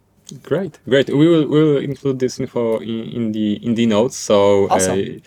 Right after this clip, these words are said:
Speaker 1: Yeah, you can, uh, our listeners can find a link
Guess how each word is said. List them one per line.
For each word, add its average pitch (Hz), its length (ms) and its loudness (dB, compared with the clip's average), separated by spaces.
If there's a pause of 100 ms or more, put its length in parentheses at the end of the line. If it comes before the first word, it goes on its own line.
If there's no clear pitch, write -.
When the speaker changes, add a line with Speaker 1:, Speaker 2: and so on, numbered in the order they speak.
(320)
Speaker 1:
Yeah, 98 220 -2
you 101 180 -2
can, 104 300 -2
uh, 98 380 -4
our 104 200 0
listeners 101 340 -10
can 95 220 -8
find 90 380 -10
a 92 280 -8
link 92 220 -10